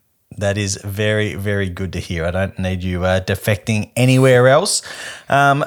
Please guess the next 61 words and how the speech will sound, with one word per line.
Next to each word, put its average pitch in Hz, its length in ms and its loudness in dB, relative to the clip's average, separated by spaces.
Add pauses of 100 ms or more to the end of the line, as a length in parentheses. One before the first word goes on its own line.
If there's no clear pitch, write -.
let's, 156 440 2
uh, 131 200 6
kick - 280 -4
things 110 180 0
off 104 160 2
this - 240 -4
week 98 180 -4
by 98 240 2
debriefing 101 1000 -2
the 95 80 -4
Perth 107 300 0
Super 139 280 2
Sprint, 143 360 0
and 113 120 -2
the 104 100 0
obvious 107 280 0
starting 95 380 0
point 90 300 -4
is 127 380 0
S 110 200 0
V 101 180 -4
G 95 380 -4
versus 101 500 -2
Brodie 117 480 2
and 98 180 -2
Barry, 123 440 4 (480)
a 101 80 -2
battle 117 320 2
that 104 120 -4
started 139 400 4
on 123 140 2
track 120 380 2
and 92 200 -6
spilled 123 480 -2
off 110 180 4
it 101 80 0
afterwards. 95 720 0
Um, 104 260 0
in 113 160 -6
case 143 240 2
you 117 60 -2
missed 117 260 0
it, 113 100 0
S 123 160 2
V 120 140 -2
G 127 120 0
and 107 100 -2
Brodie 110 300 2
ended 107 180 0
up 107 120 2
in 107 80 -2
a 95 60 0
thrilling 139 380 2
battle 113 260 4
for 110 100 -4
the 101 120 0
race 98 340 2
win 101 200 -2
on 92 280 0
Saturday 98 520 0
evening. 113 480 0